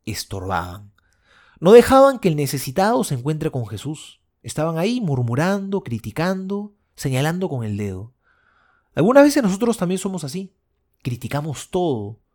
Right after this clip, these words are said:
somos unos quejones, hablamos mal de los demás. Estamos ahí sentadotes en la vida cristiana, muy cómodos, pero no le hablamos a nadie de Jesús porque nos da miedo. No hacemos apostolado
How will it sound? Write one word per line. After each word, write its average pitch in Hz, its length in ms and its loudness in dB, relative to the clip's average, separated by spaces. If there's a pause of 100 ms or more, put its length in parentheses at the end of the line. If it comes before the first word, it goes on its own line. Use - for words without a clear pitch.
(240)
somos 123 280 -4
unos 143 240 -2
quejones, 104 920 -8 (320)
hablamos 160 480 -2
mal 165 160 -2
de 175 80 -4
los 135 140 -2
demás. 95 480 -10 (500)
Estamos 214 380 0
ahí 262 340 0 (260)
sentadotes 165 1000 0
en 131 100 -2
la 123 60 0
vida 131 200 0
cristiana, 95 680 -10
muy 254 120 -6
cómodos, 95 640 0 (500)
pero 110 240 -4
no 147 140 0
le 160 100 0
hablamos 135 520 -4
a 110 140 -10
nadie 147 360 -4
de 113 120 -6
Jesús - 540 -16 (300)
porque 107 240 -10
nos 95 160 -8
da 101 80 -8
miedo. 107 480 -10 (600)
No 170 140 4
hacemos 262 340 2
apostolado 139 840 -2